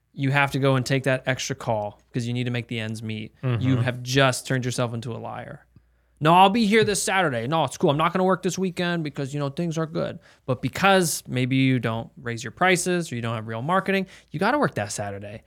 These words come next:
Speaker 2: Yep.
Speaker 1: So your business just made you into a liar again.
Speaker 2: Yep.
Speaker 1: And that does not communicate well of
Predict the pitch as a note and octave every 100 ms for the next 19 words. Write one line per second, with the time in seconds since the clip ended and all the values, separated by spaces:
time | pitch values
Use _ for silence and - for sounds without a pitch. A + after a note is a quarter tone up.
0 | - G2+ - C#3 D3 B2+ E3+ F3+ F3 C#3+
1 | C3 D3 C#3+ D3 C3+ C3+ B2+ A2+ A#2 A2+
2 | A2+ A2+ A2 D#3 - _ _ _ - -
3 | _ _ - C3+ C#3 D3+ C#3+ D#3+ D#3+ -
4 | D3+ D#3 C#3+ C#3 B2 B2+ B2+ B2 A2+ -
5 | -